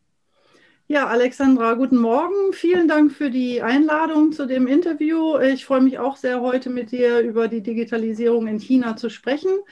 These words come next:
Ja, mein Name ist Simone Peters. Äh, Alexandra hat ja schon gesagt, ich habe Sinologie studiert und habe meinen Abschluss gemacht in Regionalwissenschaften China an der Universität Köln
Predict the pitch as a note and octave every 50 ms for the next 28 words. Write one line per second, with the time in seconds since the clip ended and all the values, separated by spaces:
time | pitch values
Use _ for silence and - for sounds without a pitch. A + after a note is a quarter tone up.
0 | - - _ - - _ - _ _ - A#3+ A3+ A#3 A3+ A#3 A#3+ A#3+ B3+ B3+ A#3
1 | A#3 - B3 A#3+ A#3 A#3 A#3 A3+ A3+ C4 D4+ F4 F4 E4+ E4 D#4+ D#4 D4+ - -
2 | C4 A#3+ A#3+ A#3+ A3+ - A3+ A#3 A#3 A#3+ - B3+ B3 B3+ A#3 A#3 A3+ A3+ - A#3+
3 | A#3 A3+ A#3+ A3+ G#3+ A3 G#3+ B3+ C4 C#4 C4 - B3 - A#3+ A3 - - A#3 A#3+
4 | A#3+ A#3 A#3 A3+ A3 B3 C4+ C#4 C#4 - C#4 B3+ A3 B3+ B3+ B3 B3 A#3 A#3 A3+
5 | A3 A3 A3+ A3 A3 G#3+ - A#3+ A#3+ - - - B3 A#3 - - A#3 A3 A3+ A3
6 | A3 A3 - - A#3 A3 G#3 A3 G#3 G#3+ A3 G#3+ G#3+ G#3+ G#3+ G#3 G#3 G#3 - A3+
7 | G#3+ - A3 G3 - - - G3+ G3 - - C#4 D4 D4 C#4+ C4+ B3+ B3 - A3+
8 | A3+ G#3+ G#3+ G3+ A3 G#3+ G#3+ G3 G3+ G3 F#3+ G#3 G3 G3 G#3+ G3 F#3+ G3 - A#3
9 | C4 C4+ C#4+ D#4 D#4+ E4+ F4+